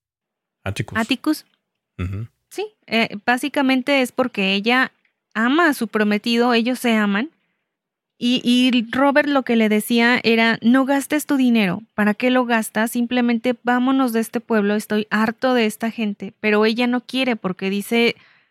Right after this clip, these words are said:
Speaker 2: "Es que te están acusando y tú no pudiste porque tú estabas conmigo". Y ella lo declara,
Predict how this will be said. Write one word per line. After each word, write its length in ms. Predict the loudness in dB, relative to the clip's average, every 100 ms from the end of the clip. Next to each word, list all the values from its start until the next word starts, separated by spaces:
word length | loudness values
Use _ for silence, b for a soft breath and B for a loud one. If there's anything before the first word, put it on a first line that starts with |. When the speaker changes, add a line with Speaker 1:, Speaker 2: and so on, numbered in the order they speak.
| b _ _ -8
Speaker 2:
"Es 140 | -6
que 100 | -4
te 100 | -4
están 260 | -2 -2 -2
acusando 640 | -2 -4 -2 -2 -2 -4 _ _ _ _ _ _
y 120 | -10 -4
tú 160 | 0
no 140 | 2 0
pudiste 640 | 0 0 0 -2 -2 -2 -10 _ _ _ _ _ _
porque 260 | -6 -2 -2
tú 100 | -2
estabas 340 | -2 -2 -2
conmigo". 560 | -2 0 2 0 0 0
Y 140 | 2
ella 180 | 2 2
lo 100 | 0
declara, 580 | 0 0 0 2 0